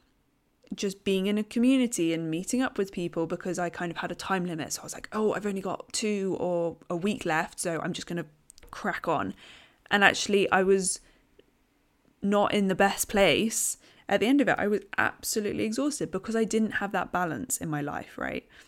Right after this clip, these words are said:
And so I think that's why we are also,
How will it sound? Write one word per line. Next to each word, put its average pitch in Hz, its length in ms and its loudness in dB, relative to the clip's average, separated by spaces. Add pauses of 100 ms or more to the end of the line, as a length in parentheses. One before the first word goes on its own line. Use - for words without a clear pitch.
(1160)
And 196 120 0
so 196 160 4
I 190 80 4
think 190 380 -6 (380)
that's - 360 0
why 180 600 0 (720)
we 196 220 -2
are 185 140 2
also, 185 720 0